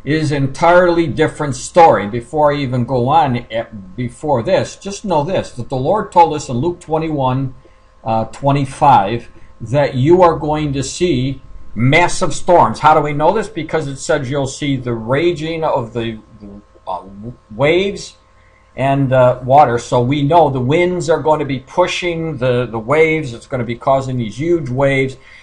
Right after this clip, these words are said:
And what pushes waves? Storms. And so that's exactly what we've been seeing. That's what happened last year. And this year it's a flip.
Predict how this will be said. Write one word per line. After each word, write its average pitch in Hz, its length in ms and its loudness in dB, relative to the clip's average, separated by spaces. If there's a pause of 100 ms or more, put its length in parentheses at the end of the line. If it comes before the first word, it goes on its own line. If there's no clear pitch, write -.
(140)
And 123 480 0
what 135 200 0
pushes 131 460 -4
waves? 165 540 -2
Storms. - 760 2
And 104 160 -8
so 117 240 -2
that's 120 260 -2
exactly 131 560 -4
what 127 240 0
we've 113 220 -4
been 110 160 -4
seeing. 156 460 -6 (420)
That's 127 340 0
what 127 200 -2
happened 127 520 -2
last 139 520 -2
year. 170 360 0 (440)
And 113 260 0
this 196 260 0
year 175 200 4
it's - 200 2
a - 280 2
flip. - 360 4